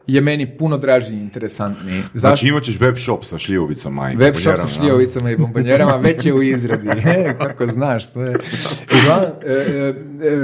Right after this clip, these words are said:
Speaker 1: e, smisao toga, smisao je toga da, da, znači, kad, ono što sam isto, bez veze, za Isusa uvijek govorim, ne? Znači, e, svatko ko ima mogućnost činit čuda, on će to radit besplatno.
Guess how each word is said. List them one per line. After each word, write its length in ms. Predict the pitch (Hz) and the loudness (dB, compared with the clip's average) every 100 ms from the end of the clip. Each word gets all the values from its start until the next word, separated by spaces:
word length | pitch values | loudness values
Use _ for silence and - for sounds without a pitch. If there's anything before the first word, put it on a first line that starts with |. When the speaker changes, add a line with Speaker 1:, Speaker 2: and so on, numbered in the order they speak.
| 131 | 0
Speaker 1:
e, 40 | - | -2
smisao 520 | - 180 220 185 147 | -2 -2 0 0 0
toga, 380 | 131 190 180 139 | 0 2 2 0
smisao 440 | - 175 185 180 147 | -2 -4 -2 0 0
je 100 | 131 | 0
toga 260 | 175 175 | -2 -2
da, 360 | 143 139 127 - | -2 -2 -2 -4
da, 320 | 135 127 123 127 | -4 -2 -2 -4
znači, 340 | 123 120 107 - _ - | -4 -2 -4 -8 _ 0
kad, 180 | 127 123 156 170 | 0 0 -10 -8
ono 160 | 165 165 | -2 -2
što 140 | - | -2
sam 140 | 147 156 | -4 -4
isto, 200 | 151 135 127 110 - | -2 0 -2 -4 -10
bez 340 | 143 135 139 135 | -12 -4 -2 0
veze, 220 | 143 123 | -2 -2
za 120 | 127 | 0
Isusa 340 | 147 143 - | 0 -2 -6
uvijek 220 | 123 120 107 | -2 -2 -2
govorim, 420 | 110 107 104 98 | -6 -4 -4 -4
ne? 220 | 113 123 123 - - | -4 -6 -10 -20 -6
Znači, 460 | 123 123 123 120 123 | -2 0 -2 -4 -2
e, 140 | 127 123 120 120 127 - | 0 0 0 -4 -6 -8
svatko 500 | - 165 220 220 190 | -4 2 2 2 -4
ko 180 | 160 151 | 0 0
ima 260 | 190 180 | 0 0
mogućnost 680 | 151 139 139 196 - 131 - | -2 -2 0 -2 -2 -6 -8
činit 420 | - 180 147 - | -4 -2 -2 -4
čuda, 500 | - 185 113 110 - _ _ | -4 -2 0 -4 -8 _ _
on 180 | 156 151 | -2 0
će 160 | 151 - | -2 0
to 120 | 147 | 2
radit 280 | 143 135 117 | 4 2 2
besplatno. 600 | 120 - 101 - 98 | -4 -4 -12 -12 -16